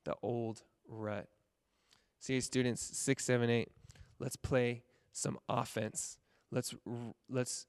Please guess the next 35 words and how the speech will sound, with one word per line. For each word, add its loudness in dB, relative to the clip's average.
use 0
God's 2
word -2
to 0
rewire 2
our 0
brains. -6
And -4
let's -2
watch 2
as -2
we -6
change -4
our 2
thinking, -8
how 0
our 2
lives -4
change -6
as -8
well 0
for -4
the -2
glory 0
of -4
God, -6
for -6
the -2
good -4
of -4
others -4
and -2
ourselves. -6
Let's 0
pray. -4